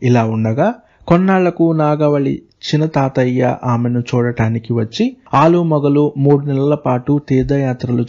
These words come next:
చేసి రండి, శుభం జరుగుతుంది" అన్నాడు. ఆ స్థితిలో ఉన్న భర్తను తీర్థయాత్రలకు ఎలా తీసుకువెళ్లడమా అని నాగావళి మొదట వెనుకాడింది. కాని తాతయ్య మాట మీద గురితో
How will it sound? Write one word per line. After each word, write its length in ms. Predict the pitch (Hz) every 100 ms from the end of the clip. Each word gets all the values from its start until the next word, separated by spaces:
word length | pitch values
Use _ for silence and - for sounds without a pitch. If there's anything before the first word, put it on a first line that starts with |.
| -
చేసి 260 | 120 - 131
రండి, 460 | 117 113 165 254 _ _ _
శుభం 380 | - 156 196 196
జరుగుతుంది" 720 | 156 143 143 139 120 123 147
అన్నాడు. 460 | 175 135 113 110 107 _ _ _ _ _ _ _ _ _ _
ఆ 140 | 120 117
స్థితిలో 520 | - 127 135 135 139
ఉన్న 280 | 131 127 127
భర్తను 520 | 120 113 117 127 175
తీర్థయాత్రలకు 1080 | 190 143 147 151 139 139 135 131 - 135 -
ఎలా 220 | 127 151 196
తీసుకువెళ్లడమా 1040 | 190 175 - 139 131 127 123 120 120 120
అని 280 | 120 120 123
నాగావళి 640 | 120 117 113 120 120 120 123
మొదట 360 | 117 110 -
వెనుకాడింది. 1000 | 120 156 135 127 - 120 113 113 107 - _ _ _ _ _ _ -
కాని 400 | 110 110 180 311 _ _ -
తాతయ్య 440 | 131 151 185 185
మాట 300 | 147 127 127
మీద 340 | 127 123 120 127 123 - - 120
గురితో 400 | 123 123 175 247